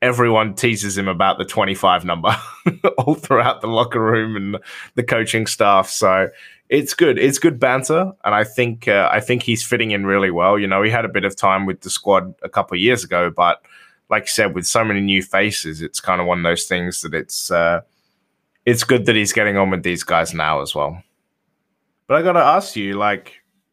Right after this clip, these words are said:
near the end of the first half, Francisco Calvo, one of us on this pod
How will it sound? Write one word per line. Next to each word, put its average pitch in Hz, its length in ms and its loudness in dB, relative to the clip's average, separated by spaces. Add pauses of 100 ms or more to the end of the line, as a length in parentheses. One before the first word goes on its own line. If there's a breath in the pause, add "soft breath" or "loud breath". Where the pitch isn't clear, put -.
(120)
near 139 200 2
the 151 120 4
end 143 140 2
of 135 40 -4
the 127 80 0
first 120 360 0
half, 123 540 0 (840)
Francisco 131 640 -2
Calvo, 120 680 0 (920)
one 131 140 2
of 120 100 2
us 135 200 2
on 117 120 0
this 110 140 -6
pod 117 360 0